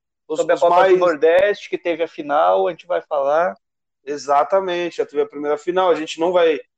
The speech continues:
Speaker 1: é, a-, é, prolongar aqui, mas já,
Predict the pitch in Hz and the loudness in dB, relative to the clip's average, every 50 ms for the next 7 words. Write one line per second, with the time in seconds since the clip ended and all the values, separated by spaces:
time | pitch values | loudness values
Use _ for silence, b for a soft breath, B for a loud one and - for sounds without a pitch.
0 | _ _ _ _ _ _ _ _ - 139 143 143 139 135 135 131 - - - - | _ _ _ _ _ _ _ _ 0 2 4 4 4 4 2 0 -2 -6 -4 0
1 | - 143 135 131 135 139 135 - 160 170 165 165 160 160 156 151 151 147 143 139 | 2 2 2 2 2 0 0 0 2 2 4 4 2 0 0 2 2 2 2 0
2 | - - 143 151 180 202 190 - - - 151 165 170 | -2 -8 -10 -10 -8 -10 -10 -12 -14 -6 -2 2 2